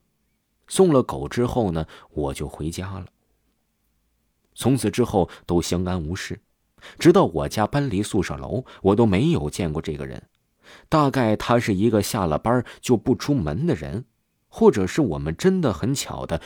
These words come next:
避开了所有的相遇时间。无论是哪种可能，我都觉得这事儿有点神奇，也没准儿楼上压根儿就没人呢。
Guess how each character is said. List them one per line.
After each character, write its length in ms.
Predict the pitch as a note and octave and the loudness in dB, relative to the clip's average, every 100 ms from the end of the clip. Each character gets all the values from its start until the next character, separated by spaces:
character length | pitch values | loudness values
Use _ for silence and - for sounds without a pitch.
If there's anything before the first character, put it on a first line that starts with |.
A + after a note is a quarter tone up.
| - - | -8 2
避 200 | C3+ A2+ | 4 4
开 180 | A2 | 2
了 100 | G2 | 0
所 340 | F#2 - G#2 G3 | 0 0 2 2
有 260 | F2+ C2 | 2 -6
的 140 | - D2+ | -8 -6
相 280 | - G2 F#2+ | -4 -2 -2
遇 180 | D#2+ C#2+ | -4 -6
时 200 | - D#2 | -6 -4
间。 220 | F#2 - _ _ _ - - - | -4 -6 _ _ _ -20 -4 6
无 160 | D#3 | 6
论 180 | G#3+ E3+ | 8 4
是 180 | - F#2+ | 2 0
哪 160 | F2 | 0
种 160 | G2+ E2+ | 0 -2
可 180 | - C#2+ | -4 -8
能， 200 | C#2 G2+ - - | -8 -8 -10 0
我 140 | G2+ | 4
都 120 | D3 D#3 | 6 6
觉 140 | B2+ | 4
得 100 | B2+ | 2
这 260 | - D#3 A2 | 2 0 0
事 160 | A#2+ | 2
儿 60 | F#2+ | 2
有 180 | E2 F#2+ | 2 0
点 140 | D2 | -2
神 240 | - - | -6 -6
奇， 360 | - - C#2+ - _ _ _ _ - | -6 -8 -12 -14 _ _ _ _ -8
也 120 | D2+ | -2
没 120 | G#2 | 0
准 140 | E2 | -2
儿 120 | - _ _ - - - | -10 _ _ -20 -14 0
楼 180 | A#2 F3 | 2 2
上 360 | E3+ A#2 F2 - - | 2 -2 -4 -8 -8
压 360 | F#2+ C3+ D2+ D2 | -4 -2 -4 -6
根 180 | C#3 | 0
儿 200 | C#3+ C#3 - _ - | 0 0 -6 _ -8
就 140 | F2+ | -4
没 260 | C#2+ C#2 A#2+ | -4 -2 -4
人 300 | - C2 | -4 -10
呢。 80 | D2+ | -18